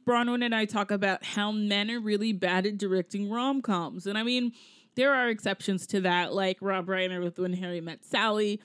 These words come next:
and things like that. But there's always just this sense of the woman as an idea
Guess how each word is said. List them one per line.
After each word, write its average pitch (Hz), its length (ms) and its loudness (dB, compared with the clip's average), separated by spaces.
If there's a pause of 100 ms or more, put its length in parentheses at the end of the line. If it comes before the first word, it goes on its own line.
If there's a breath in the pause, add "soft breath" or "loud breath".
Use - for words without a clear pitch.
(380 soft breath)
and 220 100 0
things 214 220 0
like 196 160 0
that. 190 300 0
But 190 280 2 (1080)
there's 226 280 0
always 339 280 2
just 285 240 -2
this 226 180 0
sense 233 680 -2
of 202 460 4 (460 soft breath)
the 247 120 4
woman 285 600 2
as 220 280 4
an 196 260 4
idea 220 1040 4